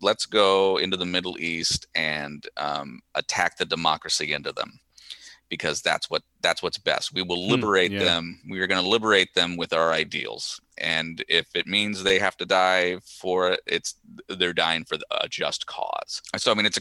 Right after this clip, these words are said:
Speaker 1: it's, you know, it's a critique you can use for, for several different leaders that we've experienced throughout time. And,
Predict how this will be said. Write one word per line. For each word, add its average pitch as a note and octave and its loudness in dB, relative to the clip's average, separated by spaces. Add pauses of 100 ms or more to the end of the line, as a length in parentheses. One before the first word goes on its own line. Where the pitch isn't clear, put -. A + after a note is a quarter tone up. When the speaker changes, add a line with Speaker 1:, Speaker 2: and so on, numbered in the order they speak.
Speaker 1:
it's, - -2
you - -4
know, E2+ 2
it's E2+ -2
a - -4
critique - -4
you F#2 -10
can F2 -4
use F2 -4
for, D#2+ -6
for - -10
several G#2+ 0
different C#2+ -10
leaders D#2 -4
that B1+ -6
we've D#2+ -12
experienced - -8
throughout C#2+ -6
time. C#2 -6
And, D2 -8